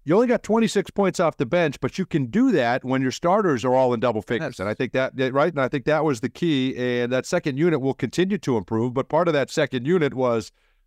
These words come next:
Speaker 1: uh, Jonathan Isaac shadowing Tyler Herro. The fact
Speaker 2: Yeah.
Speaker 1: that Tyler Herro couldn't shake six eleven Jonathan Isaac
Speaker 2: Awesome.
Speaker 1: was remarkable. I mean, he, he shut him down. I mean, J-, Tyler Herro hit a couple of shots, but for the most part, he was a non-factor. Twelve points, four of fourteen from the floor.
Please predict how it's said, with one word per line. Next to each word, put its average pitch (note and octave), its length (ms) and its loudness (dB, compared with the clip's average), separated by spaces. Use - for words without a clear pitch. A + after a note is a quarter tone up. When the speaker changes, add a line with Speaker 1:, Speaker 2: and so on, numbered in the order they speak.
Speaker 1:
uh, B2+ 140 2
Jonathan C3+ 440 0
Isaac C#3 420 0
shadowing D3+ 640 0
Tyler C#3+ 400 -2
Herro. D#3+ 480 0
The C3+ 80 0
fact G#3 240 0
Speaker 2:
Yeah. - 60 -20
Speaker 1:
that - 140 -2
Tyler E3+ 340 2
Herro F3 400 2
couldn't D3+ 260 -2
shake E3+ 380 -2
six - 280 -4
eleven C3+ 380 0
Jonathan C3 380 -2
Isaac D3 380 0
Speaker 2:
Awesome. G2 120 -20
Speaker 1:
was C#3 200 0
remarkable. D3+ 840 0
I A#2+ 100 -4
mean, C#3+ 180 0
he, F3+ 240 2
he A3 120 0
shut G#3+ 280 0
him D#3 180 0
down. D3+ 380 0
I G#2 80 -4
mean, C3 180 -2
J-, C3 220 -2
Tyler F3+ 300 2
Herro F3 280 2
hit C#3 100 0
a - 60 0
couple A2 320 -2
of F#2+ 60 -6
shots, F#2+ 360 -4
but D#3 140 0
for D#3+ 60 -2
the C#3+ 80 2
most G#3+ 240 0
part, D3 200 2
he E3+ 60 2
was F#3 100 0
a E3 60 0
non-factor. D#3+ 640 -2
Twelve D#3 320 0
points, E3 260 0
four D#3+ 220 2
of - 80 -2
fourteen D#3 400 0
from C#3 180 0
the A#2 80 0
floor. D3+ 420 0